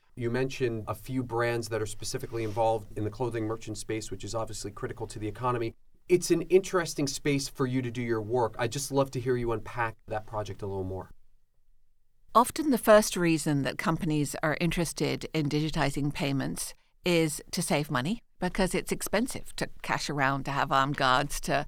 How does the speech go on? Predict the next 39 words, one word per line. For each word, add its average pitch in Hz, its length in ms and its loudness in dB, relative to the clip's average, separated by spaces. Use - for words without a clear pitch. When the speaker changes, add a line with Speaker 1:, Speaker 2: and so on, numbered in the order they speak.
Speaker 2:
be 180 140 6
able 165 180 6
to 165 160 2
reconcile 151 640 2
at - 80 -2
the 156 100 0
end 147 160 2
of 143 100 -4
every 147 220 0
day. 131 320 -2
And 165 220 4
so 156 460 4
cash 220 320 4
is 180 320 2
not 180 360 4
efficient. - 560 0
<laughs> - 60 -6
So 170 260 8
they 175 160 8
save - 280 6
money. 202 380 2
First 208 300 6
reason 185 300 4
is 160 160 0
they 151 120 0
want 147 140 2
to 147 100 0
save 147 220 -2
money 147 320 -4
Speaker 1:
Right. - 220 -6
Speaker 2:
and 156 200 0
do 160 140 0
things - 240 -4
more 147 140 0
efficiently. 135 520 -6
Speaker 1:
Right. - 140 -10
Speaker 2:
Second 269 400 4
reason 160 560 4
is 170 260 2